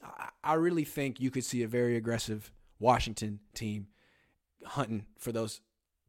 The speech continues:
uh, d-, big plays and, and, uh, big penalties. So I'm gonna say that Ward probably plays and the Niners win twenty to ten. I don't expect their offense to score a ton of points, but I think twenty.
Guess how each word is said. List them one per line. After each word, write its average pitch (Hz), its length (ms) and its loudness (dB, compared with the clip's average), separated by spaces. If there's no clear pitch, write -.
uh, 92 220 -10
d-, 139 120 -4
big 131 240 2
plays 117 340 0
and, 104 80 -10
and, 101 300 -6
uh, 95 200 -8
big 120 160 -2
penalties. 98 400 0
So 90 240 -14
I'm 180 180 6
gonna 202 140 6
say 190 200 4
that 175 160 4
Ward 180 220 4
probably 180 360 0
plays 190 360 2
and 156 120 -2
the 151 40 0
Niners 160 520 0
win 147 420 -2
twenty 165 400 -2
to 143 80 0
ten. 98 400 -6
I 127 60 -2
don't 143 140 4
expect 143 340 -2
their 123 120 2
offense 120 320 0
to 117 60 -6
score 127 220 -2
a 117 60 0
ton 120 160 -4
of 107 80 -6
points, 120 340 -4
but 123 180 -2
I 127 60 2
think 120 220 -6
twenty. 117 320 4